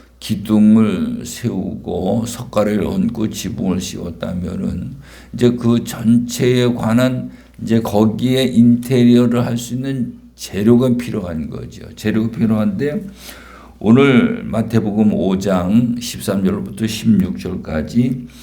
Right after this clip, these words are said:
이 본문의 내용은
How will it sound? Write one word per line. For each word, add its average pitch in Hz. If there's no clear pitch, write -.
이 104
본문의 107
내용은 92